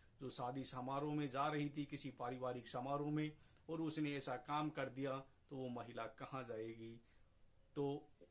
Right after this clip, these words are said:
दोस्तों, ऐसे लोगों से सावधान रहना चाहिए। जब हम सफर में जाएं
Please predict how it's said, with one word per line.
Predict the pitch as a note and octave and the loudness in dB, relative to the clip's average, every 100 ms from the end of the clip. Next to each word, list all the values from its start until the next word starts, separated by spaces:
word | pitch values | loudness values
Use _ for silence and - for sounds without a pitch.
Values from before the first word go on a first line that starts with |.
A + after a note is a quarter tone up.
| - | -12
दोस्तों, | A2+ B2+ C#3 - D#3+ D#3 D#3 C3 | -6 -2 -2 4 6 6 2 -2
ऐसे | C3+ C#3+ | 0 2
लोगों | B2+ B2 C3 | 2 2 2
से | C3+ C3 | 0 -2
सावधान | B2 C3 A#2+ A#2+ D3 D3 | -2 -2 -2 0 2 2
रहना | C3 C3+ | 0 -2
चाहिए। | C3+ C#3 C#3 C#3+ D3 - - | -2 -2 0 -2 -4 -10 -6
जब | B2+ | -6
हम | A2+ A#2+ | -4 -6
सफर | A2 C3+ B2+ C#3+ | -6 -6 -2 2
में | D3 C3+ | 2 2
जाएं | B2 C3+ D3 | 2 2 0